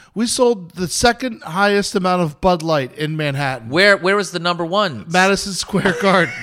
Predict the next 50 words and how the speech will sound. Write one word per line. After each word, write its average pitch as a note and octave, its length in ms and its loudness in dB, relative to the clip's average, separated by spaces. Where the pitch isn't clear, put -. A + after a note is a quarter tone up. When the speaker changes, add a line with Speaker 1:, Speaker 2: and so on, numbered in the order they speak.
Speaker 1:
<laughs> - 300 -10
was E3+ 200 -2
number E3+ 240 0
one. D#3+ 280 2
We F#3 120 -2
sold A#3 240 2
the G3 80 0
sec-, A3 320 2
and F3+ 120 0
we G#3 100 2
went G3 400 0
out F#3 140 2
of D3 220 -4
business. E3 680 -2
Speaker 2:
<laughs> C#4+ 60 4
Speaker 1:
Like, G3+ 180 4
how A#3 320 4
is F4+ 160 0
that C#4+ 200 6
even B3 540 0
possible? A#3 840 -2
Like, F3 140 -8
it's G#3 200 -8
crazy. C#4 840 -6
And A#3 160 4
then A#3+ 80 6
with A3+ 200 -2
ni-, C#4 180 0
with C4+ 260 -6
ninety C4+ 280 -2
Miles C4+ 220 0
of A#3+ 100 -8
Philly, D#4 400 -2
when A#3+ 140 -2
it B3 100 -4
comes B3+ 240 -4
down B3+ 260 -2
to - 100 -10
the A#3 120 0
rent C4+ 340 -2
there, E3+ 340 -2
I G#3 120 0
know C4+ 160 2
we're A#3+ 160 0
getting G#3 320 -4
off G#3 180 0
track, B3+ 320 -4
but E3 160 -6
not B3 260 2
really. E3 400 2